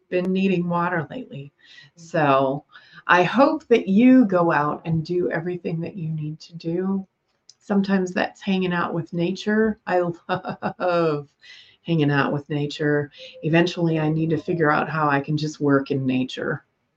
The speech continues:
and, uh, not <laughs> bother with, uh, maybe having, even having an office. I need to be, um, connecting with people, connecting with nature, and, um, living the life,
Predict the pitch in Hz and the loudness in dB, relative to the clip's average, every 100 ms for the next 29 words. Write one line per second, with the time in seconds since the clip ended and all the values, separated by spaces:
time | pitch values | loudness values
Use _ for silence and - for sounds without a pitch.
0 | _ _ _ 165 143 143 135 - - _ | _ _ _ -4 -4 -2 -4 -8 -16 _
1 | _ _ _ _ - 156 143 - 202 202 | _ _ _ _ 2 6 6 6 4 8
2 | 277 277 - 311 285 254 - - 208 - | 6 6 4 4 4 0 -2 -4 -2 2
3 | 214 _ _ - - - - - - 180 | 2 _ _ -20 -20 -20 -20 -18 -4 0
4 | 185 170 170 180 180 160 196 180 185 - | 4 4 4 4 4 6 4 4 2 2
5 | 208 180 165 196 190 196 170 160 156 151 | 4 4 4 4 4 4 2 4 4 2
6 | - - - - - _ _ 165 160 165 | -4 -8 -8 -12 -12 _ _ -8 -6 -6
7 | 160 170 165 165 160 160 160 156 _ _ | -8 -10 -4 -2 0 -2 -4 -6 _ _
8 | - - 160 151 143 156 170 - 208 240 | -8 -2 0 0 -2 -6 -6 0 2 2
9 | 240 240 240 247 233 226 220 208 180 170 | 0 0 0 0 -2 -2 -4 -6 -2 -2
10 | 165 165 156 151 170 196 202 226 220 226 | -2 -2 -2 -2 -2 0 0 0 2 0
11 | - - - - 156 156 151 156 - 156 | -4 -20 -20 -10 -6 -4 -2 -4 -6 -4
12 | 151 151 151 151 _ _ _ - 180 185 | -2 -2 -4 -6 _ _ _ -2 2 2
13 | 202 208 185 156 151 185 185 123 - | 2 0 -2 -2 2 4 4 2 -6